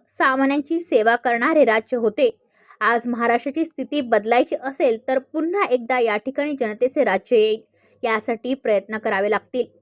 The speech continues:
असे राष्ट्रवादी काँग्रेस शरद पवार गटाचे अध्यक्ष शरदचंद्र पवार यांनी रायगडावर शिवप्रतिमेच्या साक्षीने सांगितले.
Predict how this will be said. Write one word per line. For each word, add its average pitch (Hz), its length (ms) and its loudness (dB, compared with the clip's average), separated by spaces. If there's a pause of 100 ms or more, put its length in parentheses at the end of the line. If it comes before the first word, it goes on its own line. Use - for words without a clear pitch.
असे 254 240 2
राष्ट्रवादी 220 460 0
काँग्रेस 214 420 0
शरद 220 360 -2
पवार 214 200 0
गटाचे 214 380 -2
अध्यक्ष 208 420 -4 (540)
शरदचंद्र 349 540 -2
पवार 269 340 0 (100)
यांनी 220 260 2
रायगडावर 226 640 0 (420)
शिवप्रतिमेच्या 330 760 2
साक्षीने 269 560 -4
सांगितले. 226 560 2